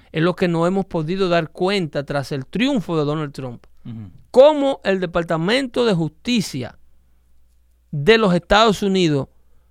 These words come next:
Speaker 1: ha sido, eh, puesto en manos del crimen político organizado.
Speaker 2: Ok.
Speaker 1: El esfuerzo tan enorme que se hizo por parte del Departamento de Justicia de los Estados Unidos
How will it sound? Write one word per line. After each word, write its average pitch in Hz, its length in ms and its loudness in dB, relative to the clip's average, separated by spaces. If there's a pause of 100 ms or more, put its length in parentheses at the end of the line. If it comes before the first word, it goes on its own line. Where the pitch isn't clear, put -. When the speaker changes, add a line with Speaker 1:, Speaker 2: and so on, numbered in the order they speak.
(140)
Speaker 1:
ha 175 140 2
sido, 233 640 0 (640)
eh, 180 160 -2
puesto 226 680 2
en 180 180 0
manos 196 540 4 (400)
del 190 340 0
crimen 254 500 0
político 196 640 -2
organizado. 131 800 -4 (720)
Speaker 2:
Ok. 113 180 -12 (240)
Speaker 1:
El 185 160 2
esfuerzo 254 800 2
tan 240 220 4
enorme 254 640 6
que 175 120 -2
se 185 180 -2
hizo 190 460 -4 (960)
por 190 240 -2
parte 262 360 4
del 254 160 6
Departamento 208 640 0
de 233 60 6
Justicia 220 440 0
de 208 40 0
los 190 120 2
Estados 185 380 0
Unidos 180 420 -4